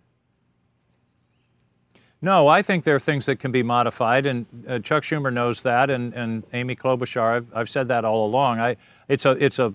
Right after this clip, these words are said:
eight hundred or nine hundred or thousand page bill. It, there, there are clearly some things I think need to be negotiated, and I think,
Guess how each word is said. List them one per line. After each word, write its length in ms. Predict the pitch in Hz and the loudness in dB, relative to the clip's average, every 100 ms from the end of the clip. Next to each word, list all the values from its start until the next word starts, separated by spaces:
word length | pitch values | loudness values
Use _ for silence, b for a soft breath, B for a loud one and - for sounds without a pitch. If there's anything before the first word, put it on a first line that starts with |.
| - | 0
eight 180 | 147 151 | 0 2
hundred 300 | 151 147 117 | 0 -2 -2
or 80 | 117 | -2
nine 240 | 131 143 | -2 0
hundred 220 | 139 120 | 0 -2
or 20 | |
thousand 400 | 107 131 135 123 | 0 2 2 0
page 320 | 113 120 104 - | -4 -4 -4 -4
bill. 400 | 135 139 107 107 | 0 2 0 -2
It, 180 | 110 104 | -4 -6
there, 220 | - 110 107 | -6 -6 -4
there 220 | 117 110 | -4 -6
are 40 | |
clearly 380 | - 151 156 113 | -4 -2 0 -2
some 200 | - 101 | -6 -6
things 260 | - 120 113 | -4 -2 -2
I 100 | 117 | -2
think 240 | 123 110 | -4 -6
need 160 | 117 113 | -6 -6
to 60 | |
be 160 | 104 110 | -4 -4
negotiated, 720 | 107 113 135 - 113 110 120 | -2 -2 -2 -2 -4 -4 -4
and 140 | 120 120 | -4 -4
I 100 | 117 | -2
think, 240 | 151 139 | -2 -4